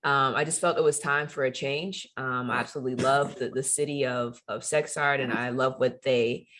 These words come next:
what they brought to me. They are my family. I mean, I had sisters, I had people that I've known for four years there, and I'm super grateful for them, but it was time for change. So I'll be playing with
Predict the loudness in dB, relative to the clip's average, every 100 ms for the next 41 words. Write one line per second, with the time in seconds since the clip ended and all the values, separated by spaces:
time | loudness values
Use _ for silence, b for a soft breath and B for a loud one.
0 | B B B 4 6 4 4 4 4 4
1 | -2 -2 -2 0 2 2 0 -2 0 2
2 | 2 0 0 0 -2 -4 -4 -2 0 -2
3 | _ _ -8 4 6 6 4 4 4 4
4 | 2 0 -6 -10 -2 0 2 2 0 -2
5 | -4 -8 -4 -4 2 0 0 -2 -2 -4
6 | _ -8 -6 -6 -4 -6 -4 -6 -4 0
7 | 0 -2 -6 -4 -2 -4 -6 -6 -4 -4
8 | -8 B B B -6 0 0 -2 -4 -2
9 | -2 -2 0 2 0 -2 -2 0 -2 -2
10 | 0 -2 -4